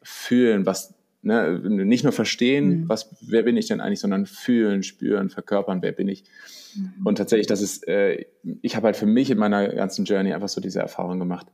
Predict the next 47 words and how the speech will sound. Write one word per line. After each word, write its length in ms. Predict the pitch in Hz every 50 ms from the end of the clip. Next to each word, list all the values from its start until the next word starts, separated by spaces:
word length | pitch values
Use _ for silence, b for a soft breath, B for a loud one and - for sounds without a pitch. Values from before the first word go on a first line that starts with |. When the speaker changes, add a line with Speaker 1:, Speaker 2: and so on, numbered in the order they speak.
| b b b b b b b b b _ _
Speaker 1:
dass, 360 | - 92 90 - - - - -
äh, 460 | - 98 - - 90 90 - - - -
das 200 | - 92 90 -
Ganze 320 | 92 92 95 95 - 95
nicht 260 | 92 95 101 98 - -
anstrengend 340 | 110 107 - 101 98 92
sein 160 | - 104 101 -
muss. 460 | - 101 - - - - - - _ -
Speaker 2:
Mhm. 100 | - 87
Speaker 1:
Ne? 300 | 87 98 104 107 90 -
Auch 220 | - 104 104 - -
Komplexität, 760 | - 107 107 113 107 - - - 107 - - 117 113 104 -
auch 100 | - -
die 80 | - -
Komplexität 840 | - 101 - - - - - - 104 92 - - - - - 90
des 140 | - 98 -
Lebens 640 | 101 101 107 117 117 - 101 110 107 - - - _ _ _ _ _ _ _ _ _ _ _
ist 180 | - 202 - -
Speaker 2:
Mhm. 60 | 107 95
Speaker 1:
nicht 200 | 90 92 95 92
wirklich 440 | 101 107 110 107 110 101 - - -
immer 280 | 101 104 98 98 73
objektiv 480 | 67 90 - 95 92 - - 95 92 -
da, 260 | - 98 95 95 98 98
sondern 240 | 101 92 92 90
ist 160 | - 82 - 208
Speaker 2:
Mhm. 60 | -
Speaker 1:
oft 260 | 95 98 98 - -
auch 160 | - - -
einfach 340 | - - 95 - 101 92 90
nur 320 | 90 87 90 92 92 -
ein 340 | - 92 90 87 87 87 82 b b b b b b b b -
Wirrwarr 600 | 92 92 98 104 107 104 95 98 92 92 90 -
aus 160 | - 90 -
verschiedenen 520 | - 92 - - - 98 95 95 101 113 -
Informationen, 540 | 95 - 92 95 95 87 - - 95 98
die 80 | 92 85
unser 180 | 76 87 - -
Verstand 460 | - 98 95 - - 98 98 - -
nicht 160 | - - -
greifen 300 | - 92 90 - - 196
kann, 160 | - 92 - -
unser 140 | 92 -
Herz 280 | 98 - - - - -
aber 140 | - - 95
schon. 260 | - - - 98 101 -
Speaker 2:
Mhm. 280 | 214 196 170 160 160